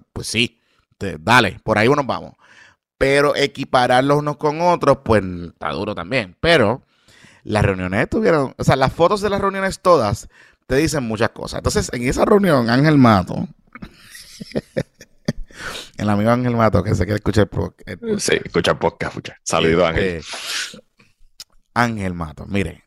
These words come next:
Speaker 1: De hecho, yo lo estaba llamando esta mañana, esa mañana, y
Speaker 2: Ah.
Speaker 1: parece que se coló en la reunión a última hora y no me cogió el teléfono.
Speaker 2: Ok,
Speaker 1: Entonces,
Speaker 2: ok, ok.
Speaker 1: Ángel Mato se tira un tweet, tú sabes, con el, es que yo lo leí y puedo leer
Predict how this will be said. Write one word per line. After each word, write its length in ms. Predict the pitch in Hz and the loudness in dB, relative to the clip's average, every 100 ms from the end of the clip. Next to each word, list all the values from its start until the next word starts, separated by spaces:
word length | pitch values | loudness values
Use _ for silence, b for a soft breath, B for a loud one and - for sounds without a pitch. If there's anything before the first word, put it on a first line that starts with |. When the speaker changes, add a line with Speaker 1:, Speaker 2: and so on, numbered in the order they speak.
| _ | _
Speaker 1:
De 140 | 143 | 0
hecho, 180 | 156 147 | 2 0
yo 100 | 120 | 0
lo 60 | 123 | 0
estaba 200 | 170 160 | 2 4
llamando 220 | 165 160 | 4 2
esta 120 | 170 | 2
mañana, 420 | 156 151 156 139 - | 0 2 2 2 0
esa 160 | 147 | -2
mañana, 460 | 156 160 160 127 117 B B B | 0 0 2 2 0 B B B
y 120 | 110 | -2
Speaker 2:
Ah. 40 | 110 | 0
Speaker 1:
parece 200 | 110 135 | 0 0
que 100 | 143 | -2
se 120 | 147 | 0
coló 160 | 139 | 2
en 60 | 139 | 4
la 80 | 143 | 4
reunión 300 | 131 131 127 | 2 -2 0
a 60 | |
última 380 | 123 123 127 127 | 0 0 4 6
hora 220 | 127 104 90 | 6 6 2
y 120 | 98 | -2
no 100 | 98 | -2
me 80 | 98 | 0
cogió 200 | 101 101 | 2 2
el 120 | 92 | 2
teléfono. 400 | 85 82 - - | -2 -8 -10 -8
Speaker 2:
Ok, 60 | - 92 - | -2 0 2
Speaker 1:
Entonces, 180 | 139 | 2
Speaker 2:
ok, 80 | 127 55 - | 2 -2 -4
ok. 80 | 64 50 - - - - B B B B B B B - | -2 -4 -6 -20 -20 -20 B B B B B B B 2
Speaker 1:
Ángel 280 | 208 233 226 | 4 4 6
Mato 200 | 214 170 | 4 4
se 140 | 143 | 0
tira 200 | 131 151 | 2 2
un 140 | 156 | 0
tweet, 280 | - 151 104 - _ _ _ - | 0 2 0 -4 _ _ _ -4
tú 120 | 160 | 2
sabes, 300 | 185 151 123 | 6 6 6
con 220 | 127 123 | 0 -2
el, 240 | 120 120 - 50 - _ 52 55 _ | -2 -4 -8 -16 -16 _ -20 -20 _
es 200 | 170 170 | 0 0
que 120 | 196 | 0
yo 120 | 170 190 | 4 6
lo 100 | 214 | 8
leí 380 | 214 214 165 - | 8 8 8 4
y 120 | 143 | 0
puedo 300 | 139 151 165 | 4 6 6
leer 480 | 165 165 165 165 | 6 4 4 2